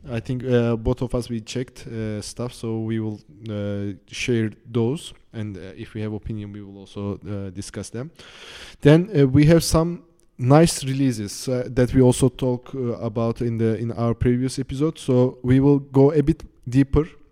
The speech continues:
in those, uh, releases. So we will talk about Igor,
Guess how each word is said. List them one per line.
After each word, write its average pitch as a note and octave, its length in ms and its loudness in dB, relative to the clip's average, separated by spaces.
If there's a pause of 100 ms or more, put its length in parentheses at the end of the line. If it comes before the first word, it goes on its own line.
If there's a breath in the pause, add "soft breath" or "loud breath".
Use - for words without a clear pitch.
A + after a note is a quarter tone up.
(120)
in A#2 200 -4
those, A#2 300 2
uh, A#2+ 220 2
releases. A2+ 420 0
So - 320 -8
we A#2 160 -2
will A#2+ 120 -4
talk B2 240 -2
about A#2+ 340 0
Igor, C3 340 8